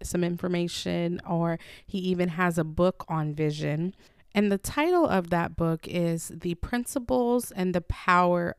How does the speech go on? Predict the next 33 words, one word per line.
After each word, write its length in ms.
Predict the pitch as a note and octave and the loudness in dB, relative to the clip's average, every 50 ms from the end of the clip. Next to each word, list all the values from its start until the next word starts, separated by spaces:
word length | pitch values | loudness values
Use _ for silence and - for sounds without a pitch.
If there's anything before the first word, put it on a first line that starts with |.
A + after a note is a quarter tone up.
| - - | -6 -2
of 380 | F3 E3+ E3 E3 E3 D#3+ D#3+ - - | 0 0 2 0 0 -2 -6 -10 -10
Vision. 680 | G3 E3 D#3+ E3 F3 E3 D#3 D3+ D#3 D3 D3 E3 E3 - - - - - - - _ | -10 -6 -2 0 0 0 0 0 -2 -4 -4 -4 -6 -8 -12 -18 -20 -20 -20 -20 _
So 460 | - - - - - G3+ F#3+ F#3 F3 F3 | -12 -12 -8 0 2 4 4 4 4 2
I 200 | - F3 F#3+ G#3+ | 2 2 2 2
would 160 | A#3+ A#3 G3+ | 0 -2 -4
check 300 | - - G#3+ G3 - - | -4 -2 -2 -2 -2 -2
that 140 | F#3+ F3+ F3+ | 0 0 2
out. 220 | F3 E3+ E3+ E3+ | 2 2 2 2
I 80 | F3 E3+ | 0 -2
think 240 | - F3+ E3+ F3 | -4 -6 -6 -4
they 140 | - F3+ E3+ | -4 -4 -4
probably 420 | E3+ - - F3 D#3+ D#3+ E3 E3+ D#3+ | -4 -4 -4 -4 -2 -2 -4 -4 -6
carry 340 | - - F#3 E3 E3 D#3+ | -2 0 0 0 2 0
it 80 | E3 D#3+ | 0 0
on 140 | D#3+ E3 - | 0 0 0
Amazon, 920 | G3 G#3+ G#3+ G#3 G#3 G3+ F#3+ G#3 G3 G3 F#3+ F#3+ F#3+ F#3 F#3 F#3 F#3 F3+ - - - - - - - | 0 0 2 2 2 2 2 2 4 4 4 4 4 4 2 2 0 -2 -4 -10 -18 -20 -20 -8 -4
maybe 240 | F3+ F3 E3+ E3+ - | -4 -2 -2 -2 2
audiobooks 800 | - F3 F3 F3 F3+ F3 E3+ E3+ E3+ F3 E3 E3 E3+ E3 - - | 4 4 4 6 6 4 4 4 4 2 2 2 2 0 -2 -4
and 140 | E3+ E3+ E3 | -2 -2 -2
things 200 | E3 D#3+ D#3+ E3 | -2 -2 -2 -2
of 80 | D#3+ | -2
that 180 | D#3+ E3+ F3 E3+ | -2 -2 -2 -2
nature. 380 | E3 D#3+ D#3+ - - D#3+ D#3+ | -2 -2 -2 -2 -4 -4 -4
So 180 | D#3+ - - E3 | -2 0 -2 -2
for 140 | - - E3+ | 0 -2 -2
you 160 | E3+ E3 E3 | -2 -2 -2
book 220 | D#3+ D#3+ D#3+ - | -2 -4 -4 -2
readers, 400 | - E3 D#3+ E3 D#3+ D#3+ D#3+ - - - - | -4 -4 -2 0 0 -2 -2 -4 -8 -4 -2
I 300 | D#3+ D#3 D#3 D3+ D#3 D#3 | 0 2 2 2 2 0
would 180 | D3+ D#3 D3+ | 0 -2 -4
check 260 | - - D#3+ D3 - - | -2 -2 -2 -4 -2 -4
that 140 | D3+ D3 D3 | -2 -2 0
out. 280 | D3 D3 D3 D3 - | 0 0 0 -2 -4